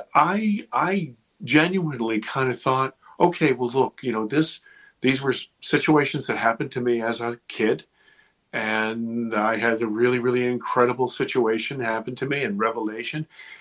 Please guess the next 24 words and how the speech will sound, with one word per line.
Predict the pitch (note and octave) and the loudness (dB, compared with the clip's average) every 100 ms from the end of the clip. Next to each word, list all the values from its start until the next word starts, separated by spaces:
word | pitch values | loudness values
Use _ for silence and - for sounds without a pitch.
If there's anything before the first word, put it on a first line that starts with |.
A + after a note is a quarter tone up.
| - | -4
And | A2+ | 0
I | A2+ | 2
made | A#2+ C3+ D3+ | 4 4 4
the | C#3+ | 4
movie, | C3 C3+ | 4 4
and | C#3 | 0
I | C3+ | -4
thought, | C3 B2+ - | -2 -2 4
"Ah, | A3 - - _ _ | 4 4 -2 _ _
fini, | - F3 F3+ - _ _ _ - | 2 4 4 0 _ _ _ 2
there | B2 B2+ | 4 6
we | A#2 | 4
are." | G2+ E2+ - _ - - - - - - - A#2 | -2 -6 -12 _ -20 -20 -16 -14 -14 -16 -2 2
And | A#2 B2 | 4 4
what | C3 B2 | 4 4
happened | C#3 F3 E3+ D3 | 4 4 4 0
was | B2 A2 G#2 G#2 A2 A#2+ - | 4 4 4 2 -2 -6 0
I | G2+ G#2 | 2 2
was, | A2+ A2 G#2 G#2 G2+ G#2 G2+ - - - - - - - | 2 2 2 0 0 0 -4 -8 -10 -10 -10 -12 -16 -6
I | - C#3+ | 0 2
don't | F3+ | 4
wanna | F3 | 2
say | D#3+ | 0
spanked, | - - C#3 A2 F2+ - - | -2 -4 -2 -2 -4 -14 -18